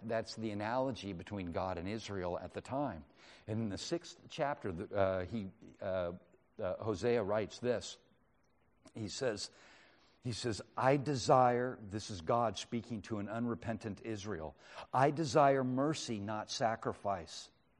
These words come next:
and the acknowledgement of God rather than burnt offerings." Even back then, it was about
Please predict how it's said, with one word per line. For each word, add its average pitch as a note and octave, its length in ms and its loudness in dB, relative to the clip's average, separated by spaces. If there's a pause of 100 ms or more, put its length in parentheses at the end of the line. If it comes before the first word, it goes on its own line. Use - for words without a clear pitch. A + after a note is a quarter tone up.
(420)
and C#3 180 6
the C3 80 8
acknowledgement B2 800 4
of F#2 160 -8
God A2+ 440 4
rather A2+ 440 8
than G2 340 -4
burnt G#2+ 340 0
offerings." F#2+ 720 -2 (300)
Even D3 320 0
back C3 320 0
then, A#2+ 280 -2
it F#2+ 80 -6
was G2+ 180 -6
about G2+ 360 -4